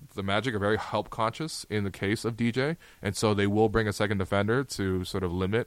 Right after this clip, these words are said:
whoever he's guarding. But that also means, again, that someone's gonna be open, and usually that's gonna be the big man. So, I don't know. Is there anything else to really say about D J Augustine, or should we just move on to Terrence Ross?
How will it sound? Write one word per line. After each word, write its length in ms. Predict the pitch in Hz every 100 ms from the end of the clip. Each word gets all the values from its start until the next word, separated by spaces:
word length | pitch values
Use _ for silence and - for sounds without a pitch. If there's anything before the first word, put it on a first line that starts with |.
| -
whoever 320 | 104 95 90
he's 160 | 92 85
guarding. 360 | - 101 143 - - - - _ -
But 180 | 107 87
that 140 | 117
also 280 | 104 113 117
means, 240 | 135 113
again, 400 | 98 143 107 110 - -
that 280 | 95 98 - -
someone's 340 | - 107 101
gonna 100 | 104
be 60 | 98
open, 280 | 104 87 80
and 100 | 180
usually 280 | 127 120
that's 140 | 104 98
gonna 120 | 107
be 40 | 90
the 60 |
big 180 | 87 98
man. 220 | 110 120
So, 240 | - 90 85 - - - _ _ _ -
I 80 | 110
don't 100 | 98
know. 100 | 87
Is 100 | 107
there 80 | 139
anything 140 | 143
else 100 | 135 131
to 60 |
really 120 | 123
say 120 | 110 101
about 160 | 101
D 80 | 107
J 80 | 107
Augustine, 320 | 104 110 123
or 60 | 113
should 100 | 104
we 60 |
just 120 | 98 98
move 120 | 101
on 80 | 90
to 60 | 92
Terrence 220 | 87 -
Ross? 280 | 52 -